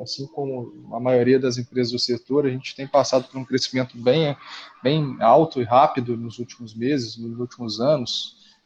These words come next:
Então, isso demanda uma constante atualização de processos, implantação de, de ferramentas diferentes e novas que, na, na maioria das vezes, a gente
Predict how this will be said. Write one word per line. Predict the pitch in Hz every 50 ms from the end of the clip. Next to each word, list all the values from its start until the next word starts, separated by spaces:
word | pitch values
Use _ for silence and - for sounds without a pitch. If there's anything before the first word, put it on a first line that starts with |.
| _ _ -
Então, | 127 123 - - 127 131 139 147 156 151 147 147 143 143 135
isso | 135 131 - - 147 139
demanda | 147 151 139 135 139 147 165 170 170 170
uma | 170 165 165 165
constante | 160 - - 165 156 - - - - 151 170 180 - -
atualização | 175 160 - 165 165 151 151 151 131 131 - - 139
de | 139 135
processos, | - - 123 113 - - - 135 147 151 147 135 120 - 123 120
implantação | 127 123 - - 131 123 - 127 123 - - - 127 127
de, | 123 120 120 117 113 113 - - - - - _ -
de | -
ferramentas | - - 131 117 123 127 113 117 123 127 127 - 127 117
diferentes | - - - 123 117 113 127 139 139 131 - -
e | 120
novas | 113 113 123 139 151 151 143 135 139 135 - -
que, | - - 135 139 139 127 123 127 - - - - - - - - - - _ _ _ -
na, | 120 127 135 135 135 135 135 135 131 131 131 131 127 123 123 123 123
na | 131 135
maioria | 139 147 147 143 143 151
das | 156 160 147 123
vezes, | 131 147 151
a | 156
gente | 151 165 160 - - 175 170 170